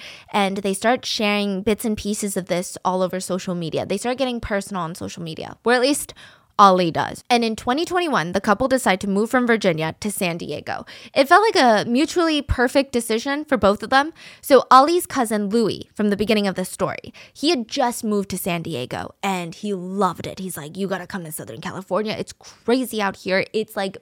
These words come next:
beachy town vibes every single day. It's beautiful." Now, Anna, she had a ton of friends in San Diego.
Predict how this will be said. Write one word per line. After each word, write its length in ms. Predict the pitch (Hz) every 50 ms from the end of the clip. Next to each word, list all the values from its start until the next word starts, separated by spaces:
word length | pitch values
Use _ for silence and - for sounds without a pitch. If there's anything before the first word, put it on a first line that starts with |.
| 214 -
beachy 380 | - 254 262 254 - 277 262 254
town 360 | - 247 233 226 226 226 214
vibes 320 | 220 196 196 196 208 - - - _
every 320 | - 247 214 - 220 220
single 380 | 214 - - 214 208 196 196 190
day. 180 | - 196 175 - -
It's 160 | 226 269 -
beautiful." 600 | - - 214 233 269 254 233 - - - - - _ _ _ -
Now, 140 | 220 196 - - -
Anna, 380 | - 359 415 349 214 160 143 -
she 180 | - - - 330
had 80 | 403
a 60 | - 254
ton 340 | - - - - 254 294
of 80 | 302 262
friends 280 | - 208 175 185 - -
in 80 | 190
San 180 | 190 196 170 165
Diego. 520 | 156 170 151 135 107 - - - - -